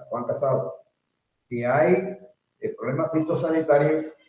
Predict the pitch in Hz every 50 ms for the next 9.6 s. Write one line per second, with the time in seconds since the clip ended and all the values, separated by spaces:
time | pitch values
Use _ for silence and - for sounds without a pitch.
0 | _ _ _ _ _ _ _ _ _ _ _ _ - 127 143 156 - - - 139
1 | 131 123 - 127 123 123 135 135 135 131 131 127 123 127 135 139 135 131 131 127
2 | 120 120 117 113 113 - 120 117 110 107 104 - - - - - - - - 107
3 | 107 - - 135 123 113 110 110 - - 139 143 160 - - - _ _ _ _
4 | _ _ _ _ _ _ _ _ _ _ - 117 113 107 107 - 120 135 151 -
5 | - - - - - 120 110 104 110 113 110 - 110 113 110 104 110 110 117 135
6 | 160 165 160 165 156 - 127 120 113 117 120 120 107 - 120 117 110 - - 110
7 | 110 - 135 143 147 147 139 131 - 127 123 - 139 123 117 - - 147 147 -
8 | 160 151 131 - - 107 104 - 113 110 113 117 117 120 123 123 120 123 127 127
9 | 127 135 139 147 151 151 - 135 131 131 135 127